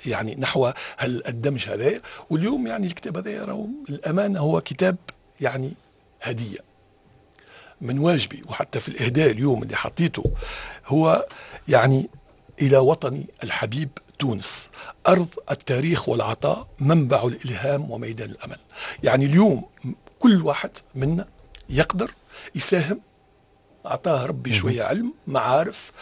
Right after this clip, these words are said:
Speaker 1: آه، عنده يعني تجربة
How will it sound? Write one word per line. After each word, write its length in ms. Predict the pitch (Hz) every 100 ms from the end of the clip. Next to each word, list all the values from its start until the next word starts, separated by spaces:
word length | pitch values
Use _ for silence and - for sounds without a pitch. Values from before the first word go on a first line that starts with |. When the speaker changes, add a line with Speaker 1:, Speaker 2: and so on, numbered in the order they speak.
| - - - - -
Speaker 1:
آه، 1300 | 143 139 135 135 127 131 - - - - 190 - - -
عنده 480 | - 185 165 143 135 - _ _ _ _ _ -
يعني 280 | 135 131 135
تجربة 500 | - 190 165 156 196